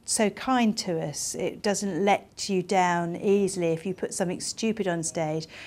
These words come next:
it goes, "That's really stupid," you know. So you have to go with the space, you have to articulate the scale of the actor in the space,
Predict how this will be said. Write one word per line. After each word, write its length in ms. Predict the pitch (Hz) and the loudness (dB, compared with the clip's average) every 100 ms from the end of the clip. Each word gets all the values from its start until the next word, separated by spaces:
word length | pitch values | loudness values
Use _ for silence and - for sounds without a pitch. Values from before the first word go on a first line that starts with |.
| - | 0
it 220 | 185 - | 0 4
goes, 320 | 190 170 156 - - - - - - - | 4 4 2 -4 -20 -20 -20 -20 -12 0
"That's 280 | 208 - - | 0 0 -2
really 280 | 233 254 | 0 0
stupid," 640 | 254 - 269 262 262 180 175 | 0 2 4 4 4 0 2
you 80 | 196 | 0
know. 160 | 180 - - - | 0 -6 -16 -10
So 220 | - 226 | 4 6
you 380 | 208 - 214 214 | 6 2 0 0
have 360 | 226 262 262 - | 0 -2 -4 -4
to 360 | 240 214 196 - - - - | 2 2 2 -4 -16 -20 0
go 220 | 220 220 | 6 8
with 160 | 214 202 | 8 4
the 80 | 202 | 0
space, 340 | - 208 - | 0 0 0
you 60 | 202 | -2
have 200 | 208 - | -2 -4
to 140 | - | -2
articulate 880 | 196 185 - 233 233 202 196 185 - | 0 -2 -2 -4 -4 -4 0 0 -2
the 120 | 180 | -6
scale 440 | 175 - 208 196 180 | -4 -2 0 2 2
of 100 | 165 | 0
the 140 | 190 | 4
actor 420 | 190 - - 185 | 4 2 -6 -2
in 140 | 170 165 | -2 -2
the 80 | |
space, 560 | 160 - 165 151 156 - | -4 -6 -6 -6 -8 -12